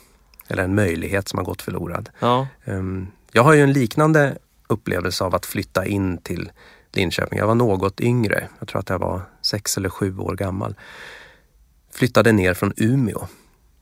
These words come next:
Speaker 1: i Västerbotten.
Speaker 2: Mm.
Speaker 1: En tydligare stad.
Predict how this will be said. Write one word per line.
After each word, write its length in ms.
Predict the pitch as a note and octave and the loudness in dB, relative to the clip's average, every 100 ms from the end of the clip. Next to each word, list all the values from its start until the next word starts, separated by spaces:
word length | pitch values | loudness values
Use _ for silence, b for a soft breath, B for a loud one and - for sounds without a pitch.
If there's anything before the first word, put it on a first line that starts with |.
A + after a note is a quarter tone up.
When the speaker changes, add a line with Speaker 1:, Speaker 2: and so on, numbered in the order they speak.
| _ - | _ -6
Speaker 1:
i 80 | |
Västerbotten. 640 | - G2+ - - - - - - | -4 -4 -6 -8 -10 -10 -10 -10
Speaker 2:
Mm. 140 | G#2+ G#2+ _ _ _ _ _ _ _ - _ _ | -12 -12 _ _ _ _ _ _ _ -20 _ _
Speaker 1:
En 120 | B2+ C3 | 2 4
tydligare 480 | F3 G#2+ G#2+ C3 | 4 4 2 2
stad. 360 | - - B1 C#3+ | 0 0 0 0